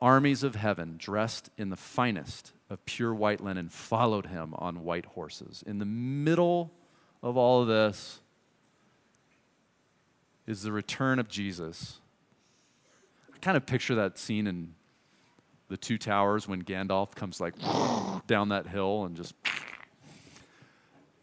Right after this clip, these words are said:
you're getting this picture of Jesus just coming down, and Jesus just goes, "I'm here to clean house.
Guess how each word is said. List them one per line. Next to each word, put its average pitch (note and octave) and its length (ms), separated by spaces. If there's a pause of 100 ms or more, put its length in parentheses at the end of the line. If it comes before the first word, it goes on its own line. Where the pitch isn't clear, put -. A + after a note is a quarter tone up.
(180)
you're A2 180
getting B2+ 260
this A2 160
picture F#2 720 (680)
of A2 160
Jesus G2 480
just - 280 (200)
coming A#2+ 280
down, G#2+ 220
and G#2+ 140
Jesus A#2+ 380
just - 220
goes, F2+ 320
"I'm F#2+ 200
here F#2 240
to D#2+ 80
clean G2 440
house. D2 520